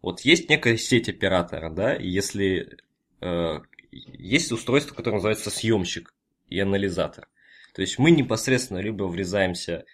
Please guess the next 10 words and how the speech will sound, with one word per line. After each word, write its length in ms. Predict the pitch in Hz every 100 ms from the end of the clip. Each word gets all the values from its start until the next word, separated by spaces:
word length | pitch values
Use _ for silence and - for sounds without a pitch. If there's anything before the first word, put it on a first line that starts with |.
| _ _
в 160 | _ -
физическую 560 | 95 104 - - 101
линию, 400 | 98 123 143 127
там, 240 | - 98 87
в 60 |
оптическое 440 | 95 - 104 - 92
волокно 480 | 90 98 98 110 90
при 140 | 98
помощи 400 | 90 92 87 90
сплиттера 640 | 87 - 95 87 87 78